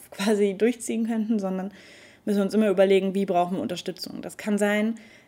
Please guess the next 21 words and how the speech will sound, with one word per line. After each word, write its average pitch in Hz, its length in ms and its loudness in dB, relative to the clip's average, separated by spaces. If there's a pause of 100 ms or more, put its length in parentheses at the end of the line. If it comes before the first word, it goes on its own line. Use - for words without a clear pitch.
dass 196 300 -2
wir 196 400 4
Wissen 202 400 2
brauchen, 165 480 -8
dass - 180 -10
wir 196 120 2
uns 208 100 0
erstmal 214 280 -2
informieren 226 540 6
müssen, 185 220 -2
dass 175 160 -10
wir 175 60 -8
uns 180 100 -10
vielleicht 202 240 -10
ein 190 60 -10
Buch 269 320 0
kaufen 165 440 -4
müssen 160 260 -10
oder - 160 -8
irgendwie 190 240 -6
eine, 185 180 -6